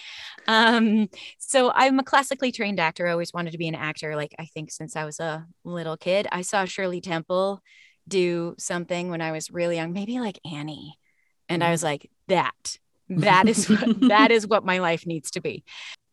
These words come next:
Speaker 1: And so I was in New York City, and I was, you know, slogging along, uh, temping and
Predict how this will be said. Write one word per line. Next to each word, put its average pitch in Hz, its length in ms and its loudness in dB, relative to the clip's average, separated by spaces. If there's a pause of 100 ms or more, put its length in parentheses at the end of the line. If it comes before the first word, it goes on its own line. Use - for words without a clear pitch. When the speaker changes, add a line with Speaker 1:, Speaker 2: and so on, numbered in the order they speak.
Speaker 1:
And 208 320 0
so - 160 0
I 226 40 4
was 226 100 0
in 277 140 2
New 285 60 4
York 262 180 2
City, 202 360 0
and 185 140 0
I 175 120 2
was, 175 180 -4
you 214 80 -4
know, 190 200 -4
slogging 190 440 -2
along, 180 540 0
uh, 156 300 -4
temping 180 600 -2
and 160 260 -4